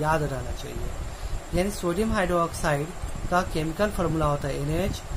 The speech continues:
और इसको हम लोग बोलते हैं कास्टिक सोडा बोलते हैं, ठीक है, कास्टिक सोडा बोलते हैं। तो सबसे पहले इसको जानने के पहले हमको जानना पड़ेगा कि ब्राइन सॉल्यूशन किसे बोलते हैं। तो सिंपली बात है,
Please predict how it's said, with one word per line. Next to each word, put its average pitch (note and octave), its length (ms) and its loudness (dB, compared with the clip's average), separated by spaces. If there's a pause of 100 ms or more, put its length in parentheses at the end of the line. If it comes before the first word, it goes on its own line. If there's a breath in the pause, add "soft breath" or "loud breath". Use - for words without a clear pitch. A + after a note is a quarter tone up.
(260)
और D#3+ 100 0
इसको F3 220 -2
हम A3 100 2
लोग F#3 140 2
बोलते D3 280 0
हैं F#3+ 160 -2
कास्टिक C#3+ 480 0
सोडा F3 380 4
बोलते A#2+ 360 -2
हैं, - 200 -4 (760)
ठीक F#3 140 0
है, A3+ 80 0 (120)
कास्टिक D#3 380 2
सोडा D#3 320 0
बोलते B2 340 -4
हैं। - 140 -4 (580)
तो G3 60 -2
सबसे F#3+ 400 0
पहले F#3+ 360 2
इसको F3+ 220 -2
जानने D#3 320 0
के F#3+ 80 -4
पहले D#3+ 320 0
हमको E3+ 160 -2
जानना C#3+ 320 -2
पड़ेगा C#3+ 360 -2
कि F#3 160 -2
ब्राइन D#3+ 360 2
सॉल्यूशन E3 440 -4
किसे E3+ 280 -4
बोलते C3+ 320 -6
हैं। - 720 -4
तो F3+ 60 -4
सिंपली G3+ 400 -2
बात F#3 300 4
है, G3 200 -2